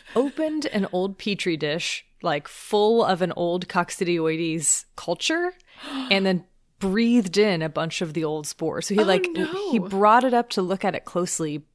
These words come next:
Speaker 1: breathed on it, and it just, it, like,
Speaker 2: Of course.
Speaker 1: all of the spores went airborne
Speaker 2: He
Speaker 1: and then
Speaker 2: poofed
Speaker 1: right into
Speaker 2: it
Speaker 1: his
Speaker 2: and
Speaker 1: Yeah.
Speaker 2: breathed it. Oh,
Speaker 1: Yeah.
Speaker 2: poor guy.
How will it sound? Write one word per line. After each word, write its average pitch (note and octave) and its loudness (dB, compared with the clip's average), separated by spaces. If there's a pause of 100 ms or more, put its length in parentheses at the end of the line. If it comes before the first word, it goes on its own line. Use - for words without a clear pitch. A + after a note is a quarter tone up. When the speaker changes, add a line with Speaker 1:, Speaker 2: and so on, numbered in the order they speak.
(120)
Speaker 1:
breathed F#3+ 0
on D#3 2
it, D3+ 0
and E3 -2
it - -6
just, - -4 (120)
it, F#3+ -2
like, D#3+ -4 (180)
Speaker 2:
Of G#3+ -10
course. - -6
Speaker 1:
all F#3 6
of F#3+ 4
the F#3 0
spores F3 -2
went E3 -4
airborne D#3 -6
Speaker 2:
He C4 -4
Speaker 1:
and - -4
then C#3+ -6
Speaker 2:
poofed C#3+ -2
Speaker 1:
right - -4
into D#4+ -2
Speaker 2:
it D4+ -2
Speaker 1:
his - -6
Speaker 2:
and C4 -8
Speaker 1:
Yeah. C4+ -2
Speaker 2:
breathed D#4+ -12
it. - -10 (140)
Oh, A#3+ -4
Speaker 1:
Yeah. D3 -4
Speaker 2:
poor G#3+ -6
guy. F#3+ -8